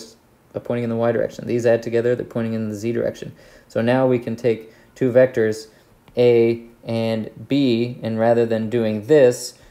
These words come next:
um, which is taking the x component of A and the x component of B,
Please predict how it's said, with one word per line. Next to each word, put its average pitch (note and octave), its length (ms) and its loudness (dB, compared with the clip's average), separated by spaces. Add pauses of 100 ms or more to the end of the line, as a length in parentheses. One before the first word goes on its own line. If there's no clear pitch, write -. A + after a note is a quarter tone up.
(160)
um, A2 220 -2
which A2+ 180 -2
is G#2+ 140 -2
taking A#2 460 -2
the A2 340 -6 (240)
x B2 220 0
component A2+ 500 -6
of G#2+ 360 -2
A A#2+ 460 0 (260)
and A2+ 220 -4
the A2 320 -4 (140)
x A#2 240 -4
component A2 540 -6
of A2 220 -4
B, C3+ 440 0